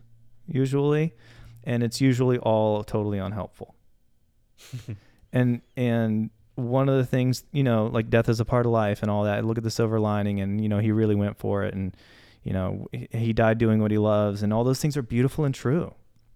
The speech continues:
Speaker 1: And in the same breath, one of the most comforting things anyone, no, no, not one of, the most comforting thing that anyone said to me,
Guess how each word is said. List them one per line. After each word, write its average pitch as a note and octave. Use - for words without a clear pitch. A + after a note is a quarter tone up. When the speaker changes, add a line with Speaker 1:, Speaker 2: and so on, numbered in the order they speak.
Speaker 1:
And A#2
in B2
the B2
same C3
breath, B2
one A#2+
of A#2
the A2
most A#2+
comforting C#3
things G2
anyone, D#3
no, C#3
no, A#2
not C#3+
one C3+
of, G#2
the D#3
most D#3
comforting C3+
thing A#2+
that G#2+
anyone B2
said G#2+
to G2
me, F2+